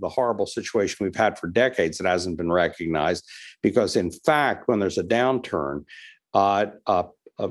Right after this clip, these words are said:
low and moderate income people, particularly Black Americans, get fired first and rehired last, every single cycle. So the covid bill,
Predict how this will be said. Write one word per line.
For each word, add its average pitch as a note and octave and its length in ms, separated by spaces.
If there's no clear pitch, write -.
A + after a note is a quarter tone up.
low C#3 240
and B2 100
moderate A2 300
income A#2+ 400
people, F2 580
particularly E3 840
Black A#2 360
Americans, E2+ 520
get F2+ 160
fired F3 600
first B2+ 600
and B2 140
rehired A2 680
last, D2+ 560
every F3 500
single C#3 360
cycle. - 500
So D#3 640
the E3 160
covid C#4 460
bill, G2+ 360